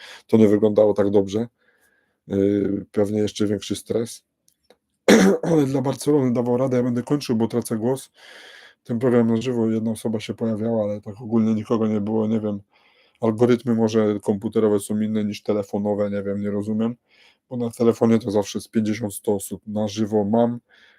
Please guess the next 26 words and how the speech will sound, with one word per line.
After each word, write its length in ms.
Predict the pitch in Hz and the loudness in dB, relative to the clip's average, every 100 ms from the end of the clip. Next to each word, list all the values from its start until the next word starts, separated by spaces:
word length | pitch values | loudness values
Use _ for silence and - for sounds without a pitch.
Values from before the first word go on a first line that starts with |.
| _ | _
A 60 | 127 | -16
dzisiaj 360 | 120 123 139 113 | -14 -10 -2 2
niestety, 640 | 120 - 113 - 107 104 | 2 2 0 2 2 2
a 200 | 107 104 | 0 0
chciałem 380 | 101 - 113 104 | 0 2 4 2
tu 140 | 104 | -2
ponawijać 540 | 98 113 113 113 107 98 | 0 0 2 4 2 2
dłużej, 280 | 120 113 | 2 6
ale 160 | 110 110 | 6 6
nie 100 | 117 | 4
wiem, 160 | 110 101 | 2 -2
czy 140 | 101 | -6
bym 240 | 98 101 | -6 -4
był 120 | 98 101 | -4 -6
w 60 | |
stanie 320 | - 143 110 | -2 0 0
w 60 | 98 | -2
ogóle 280 | 95 95 90 | -2 -2 -4
przeziębiony 580 | - 95 98 98 98 95 _ - - _ | -6 -6 -4 -4 -6 -8 _ -20 -20 _
dłużej 300 | 113 113 107 | -12 -6 -4
nagrywać, 640 | 104 101 110 104 107 98 - | -4 -4 0 2 0 -2 -6
y, 260 | 101 98 | -4 -4
tutaj 320 | 95 101 101 98 | -8 -12 -8 -6
nawijać 460 | 104 104 101 95 | -4 -2 -2 -4
do 120 | 98 | -6
was, 300 | 95 95 - | -4 -6 -8